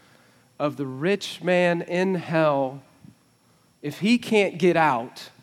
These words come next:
he turns to his family and he says, "I want them out." His family who are living,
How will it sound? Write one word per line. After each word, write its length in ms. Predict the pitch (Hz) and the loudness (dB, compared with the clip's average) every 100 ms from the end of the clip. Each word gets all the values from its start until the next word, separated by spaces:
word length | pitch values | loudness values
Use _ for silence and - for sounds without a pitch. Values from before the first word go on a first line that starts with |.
| _ _ _ _ _ | _ _ _ _ _
he 140 | 190 170 | -4 -4
turns 520 | - 202 214 196 - | 0 2 2 -2 -6
to 200 | - 180 | -4 -2
his 160 | 160 | -2
family 680 | - - 170 156 135 131 131 | -6 -4 -2 -2 -4 -4 -4
and 80 | 143 | -4
he 100 | 143 | -4
says, 460 | - 156 151 139 - - - - | -2 0 0 -4 -12 -20 -8 2
"I 140 | 196 | 4
want 300 | 185 185 165 | 4 2 2
them 180 | 143 117 | -4 -4
out." 440 | 92 - _ - _ _ _ _ _ _ _ _ _ _ _ _ | -8 -16 _ -20 _ _ _ _ _ _ _ _ _ _ _ _
His 160 | - 175 | -4 -2
family 580 | - 220 220 214 208 196 | 2 2 4 4 4 2
who 160 | 165 | 2
are 100 | 175 | 2
living, 600 | 156 190 220 151 131 104 | 2 4 2 0 -10 -12